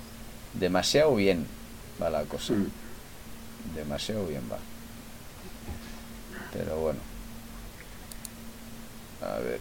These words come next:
Speaker 1: en el mundo deportivo, la noticia que hayan puesto de lo de Pau ya va por trescientos ochenta y tres comentarios.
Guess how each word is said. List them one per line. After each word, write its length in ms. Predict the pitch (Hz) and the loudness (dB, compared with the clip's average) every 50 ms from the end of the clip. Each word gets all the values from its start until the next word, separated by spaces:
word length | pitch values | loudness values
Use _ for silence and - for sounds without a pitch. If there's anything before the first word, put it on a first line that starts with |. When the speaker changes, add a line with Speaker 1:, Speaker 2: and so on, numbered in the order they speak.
| - - | 4 8
Speaker 1:
en 180 | 92 92 95 | 8 10 10
el 100 | 95 101 | 12 12
mundo 300 | 110 120 131 151 165 170 | 12 12 12 12 12 12
deportivo, 800 | 160 151 131 - 123 110 104 - - 151 160 147 - 151 165 - - - - | 12 12 12 12 12 12 12 12 12 12 12 12 12 12 12 12 10 2 6
la 160 | 98 104 98 | 10 12 12
noticia 480 | 98 98 95 90 123 131 127 - 151 139 | 12 12 12 12 12 10 12 12 12 12
que 100 | - 143 | 12 12
hayan 260 | 135 135 131 127 123 | 12 12 12 12 12
puesto 480 | 113 - 135 139 139 - - - 139 127 | 12 12 12 12 12 10 12 12 12 12
de 140 | 117 117 113 | 12 12 12
lo 120 | 113 110 104 | 12 12 12
de 120 | 104 101 | 12 12
Pau 240 | - - 131 143 147 | 12 12 12 12 12
ya 140 | 135 131 131 | 12 12 12
va 140 | 135 135 | 12 12
por 180 | 139 139 139 123 | 12 12 8 8
trescientos 600 | - 123 107 - - - 123 123 - 135 127 - | 8 4 4 4 8 8 8 10 10 8 6 6
ochenta 360 | 131 - - 113 104 - 98 | 6 6 8 8 10 10 10
y 60 | 95 | 8
tres 160 | - - 95 - | 10 8 8 8
comentarios. 840 | - 117 101 87 82 76 - 82 78 69 62 50 - - - - | 10 8 8 8 6 8 8 8 8 8 6 2 0 -2 -4 -4